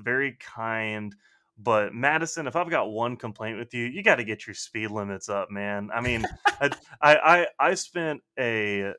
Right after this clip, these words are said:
Speaker 1: crazy morning trying to cha-, and this is a whole other story for another podcast, but I was trying to figure some stuff out, help out a bride with her wedding,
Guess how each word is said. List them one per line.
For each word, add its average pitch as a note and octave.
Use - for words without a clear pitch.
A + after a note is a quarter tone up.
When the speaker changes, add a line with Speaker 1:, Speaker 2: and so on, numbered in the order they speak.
Speaker 1:
crazy D#3+
morning A#2
trying A#2
to A2
cha-, A#2+
and A#2
this D3
is A#2
a G#2+
whole A#2
other G#2
story G#2+
for A2
another G#2
podcast, G2+
but A#2
I C3+
was D#3
trying C#3+
to G#2+
figure D3+
some C#3+
stuff C#3
out, B2+
help B2+
out C3
a A#2
bride A2+
with A#2
her A2+
wedding, A#2+